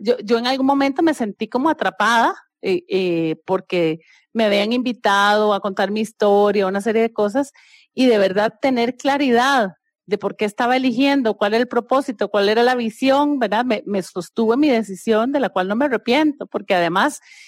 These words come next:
el haber vivido como toda esa experiencia también, y a, a mí, digamos, ese camino por el mundo corporativo y particularmente, eh, el desarrollo,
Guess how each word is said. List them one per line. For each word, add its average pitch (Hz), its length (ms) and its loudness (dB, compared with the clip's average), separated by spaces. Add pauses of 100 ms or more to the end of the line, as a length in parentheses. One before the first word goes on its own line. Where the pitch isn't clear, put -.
(160)
el 233 140 2
haber 214 280 2
vivido 277 540 2
como 196 220 -6
toda 240 420 2
esa 269 180 -2
experiencia 285 920 0
también, 214 680 -2 (1600)
y - 520 -2 (140)
a, 214 220 -2
a 220 100 -2
mí, 277 200 2
digamos, 339 360 2
ese 330 200 -2
camino 302 500 2
por 254 160 0
el 226 100 0
mundo 226 260 -2
corporativo 262 640 0
y 254 40 0
particularmente, 240 1400 -2
eh, 190 280 -4
el 190 180 -2
desarrollo, 196 640 -2